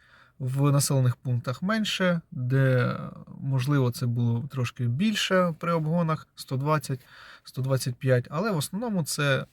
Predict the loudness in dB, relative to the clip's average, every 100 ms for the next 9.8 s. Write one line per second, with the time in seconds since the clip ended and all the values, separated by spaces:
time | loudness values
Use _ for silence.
0 | _ _ -16 -4 -2 -2 -6 -4 -2 -2
1 | -6 -12 _ -14 -12 -6 -2 0 0 0
2 | 0 0 -2 -6 -10 -10 -18 _ -20 -20
3 | -20 -6 0 2 2 0 -6 -10 -6 -2
4 | -2 2 4 4 -2 -4 -4 -4 -8 _
5 | -20 -20 -20 _ -6 -2 0 2 2 2
6 | 2 0 0 0 0 -2 -2 -6 -6 -4
7 | -4 -4 -6 -8 _ _ _ -20 _ -4
8 | -4 -2 2 4 4 2 -2 -6 -8 0
9 | 2 2 0 -4 -4 -4 -2